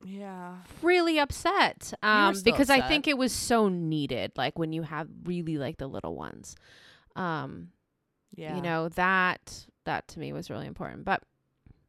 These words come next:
Speaker 2: you know, life moves on. I'll probably
Speaker 1: It
Speaker 2: hack it off myself tonight.
Speaker 1: No, it, it moves, it
Speaker 2: Um,
Speaker 1: moves on, but there's,
Speaker 2: <laughs>
Speaker 1: like, but there's, like, that disappointment, I think, when we're holding everything.
Speaker 2: Yeah.
Speaker 1: So what is the
Speaker 2: Yeah.
Speaker 1: takeaway?
Speaker 2: It's all good. I don't,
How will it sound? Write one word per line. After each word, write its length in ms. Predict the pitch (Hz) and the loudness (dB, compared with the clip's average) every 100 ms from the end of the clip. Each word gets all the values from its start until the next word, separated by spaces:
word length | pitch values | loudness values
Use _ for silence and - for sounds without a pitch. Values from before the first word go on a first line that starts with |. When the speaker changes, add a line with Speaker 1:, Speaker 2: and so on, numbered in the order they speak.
| _ | _
Speaker 2:
you 100 | 226 | -12
know, 220 | 240 277 - _ | -10 -10 -12 _
life 260 | 233 247 - | -4 -4 -4
moves 220 | 302 254 | -6 -4
on. 320 | 180 208 254 - | -4 -4 -6 -8
I'll 80 | 214 | -8
probably 240 | 262 277 | -4 -4
Speaker 1:
It 60 | 254 | -4
Speaker 2:
hack 260 | - 196 - | -2 -2 -2
it 80 | |
off 180 | 208 190 | -4 -4
myself 420 | 185 185 180 185 | -10 -8 -8 -8
tonight. 360 | - 147 165 156 | -10 -8 -8 -4
Speaker 1:
No, 220 | 240 214 | -4 -4
it, 120 | 214 208 - | -6 -10 -12
it 120 | 220 226 | -12 -6
moves, 120 | 247 | 4
it 60 | |
Speaker 2:
Um, 420 | 220 214 180 165 170 | 8 10 8 6 0
Speaker 1:
moves 260 | 285 233 | -8 -6
on, 300 | 240 202 151 | -4 -4 -6
but 160 | 165 165 | -10 -10
there's, 340 | 185 180 156 | -8 -8 -10
Speaker 2:
<laughs> 240 | 170 254 147 | 0 2 2
Speaker 1:
like, 40 | - - - - - | -6 -20 -20 -20 -6
but 160 | - 175 | -6 -4
there's, 420 | 185 175 165 - 226 | -4 -2 -2 -4 -8
like, 200 | 170 156 | -8 -8
that 140 | 160 151 | -8 -8
disappointment, 580 | 147 139 135 98 101 | -10 -12 -14 -14 -14
I 60 | 117 | -14
think, 160 | 123 113 | -16 -16
when 100 | - | -16
we're 80 | 113 | -16
holding 280 | 117 80 80 | -16 -18 -18
everything. 300 | - - - | -14 -14 -12
Speaker 2:
Yeah. 40 | |
Speaker 1:
So 340 | 175 190 180 175 _ _ _ _ - | -8 -6 -6 -8 _ _ _ _ -8
what 160 | 202 196 | -6 -6
is 80 | |
the 80 | 185 | -8
Speaker 2:
Yeah. 200 | 156 131 | -8 -8
Speaker 1:
takeaway? 300 | - - 139 - _ | -10 -16 -18 -20 _
Speaker 2:
It's 80 | _ | _
all 840 | _ _ _ _ _ _ _ - - | _ _ _ _ _ _ _ -18 -8
good. 60 | 302 | -4
I 20 | |
don't, 480 | 302 311 269 226 | 0 2 2 0